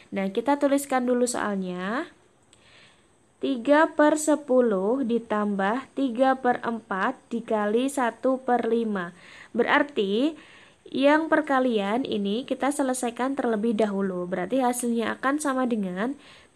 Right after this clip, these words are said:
tiga per sepuluh ditambah, karena ini perkalian berarti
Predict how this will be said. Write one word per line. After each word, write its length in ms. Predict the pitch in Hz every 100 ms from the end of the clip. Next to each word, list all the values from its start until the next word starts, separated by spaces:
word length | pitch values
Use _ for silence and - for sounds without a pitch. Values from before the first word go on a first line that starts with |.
| -
tiga 320 | 262 277 311
per 160 | 302 294
sepuluh 720 | 285 277 254 233 202 214 254 226
ditambah, 1040 | 226 240 240 233 220 220 196 180 185 269 - - - - _ _ -
karena 200 | 247 247 240
ini 160 | 240
perkalian 720 | 240 247 240 233 214 196 262
berarti 880 | 262 - 196 190 - 180 190 262 339